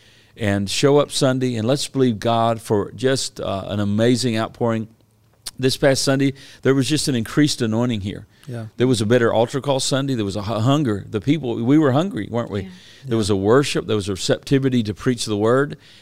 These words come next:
Speaker 1: and, and we have to fight for that
Speaker 3: Yes.
Speaker 1: in the spirit. And,
Speaker 2: Yeah.
Speaker 1: uh, and so,
Speaker 3: That's
Speaker 1: but
Speaker 3: true.
Speaker 1: as, as we move forward with these contracts, we're gonna, our expenditures are getting larger.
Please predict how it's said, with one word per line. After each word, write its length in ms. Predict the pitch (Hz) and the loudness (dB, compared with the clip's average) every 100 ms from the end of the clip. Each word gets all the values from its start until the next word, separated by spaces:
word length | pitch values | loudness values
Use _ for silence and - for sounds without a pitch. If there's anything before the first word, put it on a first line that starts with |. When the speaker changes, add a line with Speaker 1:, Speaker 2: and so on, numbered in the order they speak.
| - | -8
Speaker 1:
and, 200 | 98 98 98 | -4 -4 -4
and 160 | 107 | -2
we 80 | 120 | 0
have 100 | 143 | 0
to 80 | 139 | -2
fight 340 | - 143 135 139 | -4 -4 -4 -8
for 80 | 101 | -10
that 320 | - - - _ | -10 -16 -20 _
Speaker 3:
Yes. 260 | - - - | -20 -14 -6
Speaker 1:
in 140 | 107 | -4
the 60 | 101 | -4
spirit. 440 | - 107 95 - _ | -4 -4 -6 -12 _
And, 220 | 104 101 98 | -8 -6 -4
Speaker 2:
Yeah. 60 | |
Speaker 1:
uh, 200 | 95 98 110 _ _ _ - - - | -6 -8 -16 _ _ _ -16 -16 -8
and 160 | 98 | -6
so, 140 | - 120 | 0 0
Speaker 3:
That's 80 | 110 | 2
Speaker 1:
but 140 | 107 | 0
Speaker 3:
true. 100 | 107 - - - | -2 -20 -20 -2
Speaker 1:
as, 300 | 113 107 - - | 0 0 -2 0
as 220 | 113 101 | 0 0
we 240 | 123 139 | 4 4
move 220 | 143 143 | 4 2
forward 320 | - 135 135 120 | 2 2 4 2
with 120 | 110 | -2
these 160 | 113 | -2
contracts, 640 | - 123 127 131 139 131 - | -2 0 0 0 0 -2 -4
we're 80 | 110 | -4
gonna, 300 | 107 104 90 - | -2 -4 -6 -2
our 120 | 104 | -2
expenditures 680 | - - 123 117 - 123 101 | -2 -2 -2 0 2 0 2
are 60 | |
getting 280 | 107 110 104 | 0 0 0
larger. 500 | 101 107 120 147 139 | 2 2 2 0 -4